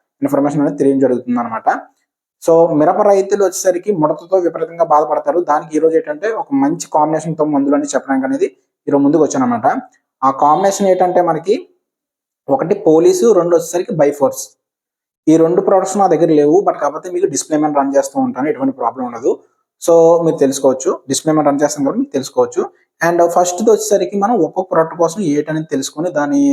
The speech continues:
పనితీరు ఏంటి, and మనకు వచ్చేసరికి దాని యొక్క డోసేజ్ ఎంత, దాని యొక్క కాస్ట్ కూడా నేను అయితే మెన్షన్ చేస్తూ ఉంటాను అనమాట. And ఫస్ట్ వచ్చేసరికి పోలీస్, దీనికోసం మనం డీటెయిల్స్ తీసుకున్నట్టయితే పోలీస్ అనేది గరుడా కంపెనీ వారి యొక్క ప్రోడక్ట్ అనమాట.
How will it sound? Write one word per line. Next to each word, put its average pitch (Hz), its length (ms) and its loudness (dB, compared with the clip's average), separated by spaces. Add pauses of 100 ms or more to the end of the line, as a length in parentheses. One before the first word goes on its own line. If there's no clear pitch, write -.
(400)
పనితీరు 135 340 -4
ఏంటి, 143 320 -4 (420)
and 151 120 2
మనకు 151 240 0
వచ్చేసరికి 147 420 -2
దాని 147 220 0
యొక్క 135 160 -2
డోసేజ్ 143 400 -2
ఎంత, 143 260 -6 (140)
దాని 160 180 -2
యొక్క 156 220 -4 (460)
కాస్ట్ 170 280 2
కూడా 165 200 2
నేను 160 160 0
అయితే 151 300 -2
మెన్షన్ 147 300 -8
చేస్తూ 135 260 0
ఉంటాను 120 300 -6
అనమాట. 117 280 -6 (540)
And 160 120 0
ఫస్ట్ 170 340 0
వచ్చేసరికి 202 400 0
పోలీస్, 170 360 0
దీనికోసం 165 540 0
మనం 175 300 -2
డీటెయిల్స్ 175 320 0
తీసుకున్నట్టయితే 156 680 -4 (340)
పోలీస్ 220 300 2
అనేది 196 480 -2 (320)
గరుడా 226 240 4
కంపెనీ 196 300 0
వారి 165 180 4
యొక్క 156 160 -2 (240)
ప్రోడక్ట్ 165 320 2
అనమాట. 131 280 0